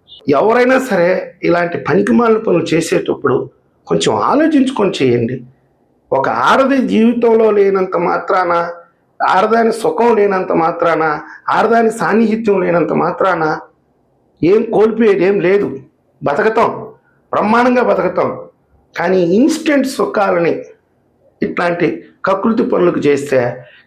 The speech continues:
మీ జీవితాలే సర్వనాశనం అయిపోతాయి. ఎంత చెప్పినా, ఎన్ని రకాలుగా మోటివేట్ చేసినా సిగ్గు అనేది రావట్లా. చేసే పనికి మాలిన పనులు చేస్తానే ఉంటున్నారు.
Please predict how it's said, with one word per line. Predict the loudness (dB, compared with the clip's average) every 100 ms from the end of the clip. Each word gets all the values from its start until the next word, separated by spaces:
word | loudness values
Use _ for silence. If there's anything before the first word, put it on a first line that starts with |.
| -2
మీ | 0
జీవితాలే | 0 0 2 2 0 0 2 2
సర్వనాశనం | 0 -2 -2 -2 -2 0
అయిపోతాయి. | 0 0 -6 -8 -16 _ _ _ _ -4 0
ఎంత | 0 0 0 0 0
చెప్పినా, | -2 -2 -2 -2 -6 -2
ఎన్ని | 2 2 2
రకాలుగా | 0 0 -2 0 0 -4 -8 -18 _ _
మోటివేట్ | 0 2 2 2 2
చేసినా | 0 0 -2 -4 -6 -12 _ _ -10
సిగ్గు | -4 -2 0 0
అనేది | 2 0 0
రావట్లా. | 0 0 -2 -4 -6 -6 _ -2
చేసే | 0 2 0
పనికి | 0 0 -2 0 0
మాలిన | 2 2
పనులు | 2 0
చేస్తానే | 0 -2 -2 0 0 0
ఉంటున్నారు. | -2 -2 -2 -4